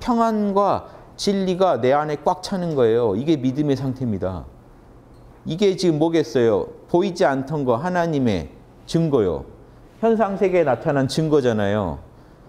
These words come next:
내가 바라던 거요. 하나님과 하나 돼 살아가는 거. 지금 그 실상입니다. 지금 하나 됐잖아요, 이미.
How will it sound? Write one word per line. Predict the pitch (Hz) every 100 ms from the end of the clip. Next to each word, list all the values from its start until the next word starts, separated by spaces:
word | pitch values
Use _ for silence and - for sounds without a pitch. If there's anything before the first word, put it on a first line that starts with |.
| - -
내가 | 143 165 165
바라던 | 165 156 165 147 123
거요. | 110
하나님과 | 151 170 151 131 123
하나 | 156 143
돼 | 120
살아가는 | 107 135 117 98 82 78
거. | 69
지금 | 80 107 101
그 | 123
실상입니다. | 185 170 175 147 104 87 85
지금 | 135 156
하나 | 208
됐잖아요, | 160 131 143 127 110
이미. | 101 101 90